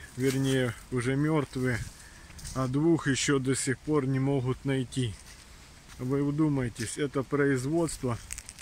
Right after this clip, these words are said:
должно было быть супербезопасным. Таж-, там должны быть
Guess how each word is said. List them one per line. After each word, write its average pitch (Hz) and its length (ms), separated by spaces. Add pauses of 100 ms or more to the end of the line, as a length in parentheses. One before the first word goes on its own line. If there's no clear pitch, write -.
(540)
должно 139 440
было 143 320
быть 139 380 (560)
супербезопасным. 139 1400 (560)
Таж-, 135 280 (120)
там 143 240
должны 143 400
быть 139 360